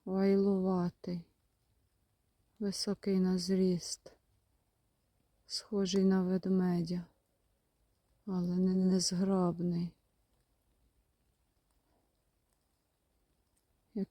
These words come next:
кажуть, мрія жінки. Позивний Шрам. Ось чому до дерева тягнуло шрамом.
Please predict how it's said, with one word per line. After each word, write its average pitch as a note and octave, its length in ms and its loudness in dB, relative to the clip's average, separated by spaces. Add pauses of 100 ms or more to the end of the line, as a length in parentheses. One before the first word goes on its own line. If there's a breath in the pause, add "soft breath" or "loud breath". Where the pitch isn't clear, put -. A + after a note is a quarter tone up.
кажуть, F#3+ 600 -2 (1040)
мрія G3 640 4 (1400)
жінки. F#3 800 2 (2250)
Позивний G3 680 4
Шрам. F#3 640 -2 (180)
Ось F#3 220 -4
чому F#3 420 -2
до F3 160 -2
дерева F3+ 520 -2
тягнуло F#3 640 -2
шрамом. F#3 760 -4